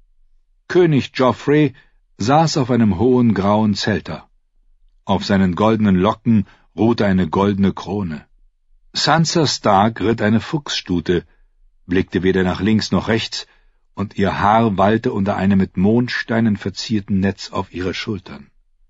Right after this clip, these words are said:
Zwei Männer der Königsgarde flankierten das Paar, der Bluthund zur Rechten des Königs und Sir Mandon Moore zur Linken des Stark-Mädchens.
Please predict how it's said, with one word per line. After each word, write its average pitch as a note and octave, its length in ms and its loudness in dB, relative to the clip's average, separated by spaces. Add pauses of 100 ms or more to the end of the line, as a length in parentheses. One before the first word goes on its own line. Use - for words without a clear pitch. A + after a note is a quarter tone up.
(880)
Zwei B2 320 2
Männer B2 420 2
der F#2 160 -2
Königsgarde F#2 840 -2
flankierten F#2 600 -4
das E2+ 200 -8
Paar, F#2+ 380 0 (840)
der F2 120 -4
Bluthund G#2+ 520 0
zur F2+ 160 0
Rechten G#2 380 -2
des A#2 220 -2
Königs A#2 500 0 (560)
und G#2+ 200 0
Sir A3 200 2
Mandon A2+ 460 4
Moore A#2 420 2 (320)
zur F#2+ 220 0
Linken G2+ 380 0
des G#2 220 -2
Stark-Mädchens. D#2 1080 -6